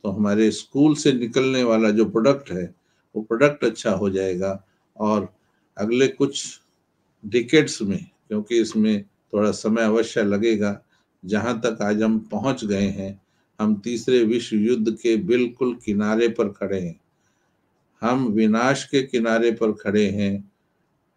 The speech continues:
हमने आज इतना बारूद बना लिया है कि हम इस संसार को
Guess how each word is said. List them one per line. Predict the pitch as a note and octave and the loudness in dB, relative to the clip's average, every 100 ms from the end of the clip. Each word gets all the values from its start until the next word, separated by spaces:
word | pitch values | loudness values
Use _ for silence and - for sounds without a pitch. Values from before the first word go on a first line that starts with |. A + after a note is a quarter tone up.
| _ A2 | _ -6
हमने | G#2+ A#2+ B2 B2+ B2+ | -4 -2 -2 -2 -2
आज | - A2 A#2 A2 G2 | -2 2 2 2 -2
इतना | A#2 - A#2+ C3 B2+ | -8 -6 -4 -2 0
बारूद | F#2+ G2 G2+ B2 C#3+ | 0 0 2 6 4
बना | C#3 A#2 G#2+ G#2+ | 4 2 2 2
लिया | G#2 G#2 G2+ F2+ | 2 2 0 0
है | F#2+ F#2+ G2 _ _ _ _ A2 | -6 -10 -12 _ _ _ _ -4
कि | G#2 | -2
हम | A#2 B2+ B2+ - | -2 -2 -4 -2
इस | B2+ B2 | -2 -2
संसार | - G#2+ G#2 - G#2+ G#2+ G#2 | -2 0 0 -2 -2 0 0
को | G#2 G#2 G#2 F2 | -2 -2 -2 -2